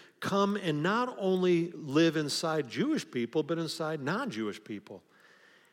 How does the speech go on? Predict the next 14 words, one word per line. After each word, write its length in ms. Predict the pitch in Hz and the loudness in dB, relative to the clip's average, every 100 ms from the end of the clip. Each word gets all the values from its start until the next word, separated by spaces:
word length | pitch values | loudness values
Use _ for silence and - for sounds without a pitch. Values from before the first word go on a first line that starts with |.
| _ | _
And 100 | 196 | 6
when 100 | 190 | 8
he 80 | 202 | 8
witnesses 640 | 175 196 330 262 170 143 120 | 8 6 4 4 2 0 2
that, 380 | 143 180 - | 0 0 -4
listen 320 | 165 240 - 320 | 2 2 2 2
to 60 | |
what 180 | 220 180 | 0 0
Peter 280 | 196 196 185 | 0 2 2
says 360 | - 190 185 | 4 4 4
in 80 | 143 | 0
Acts 340 | 160 170 165 - | -4 -8 -8 -6
chapter 440 | - 160 - 131 | -2 -2 -2 -8
ten. 360 | - 160 120 | -4 -2 -2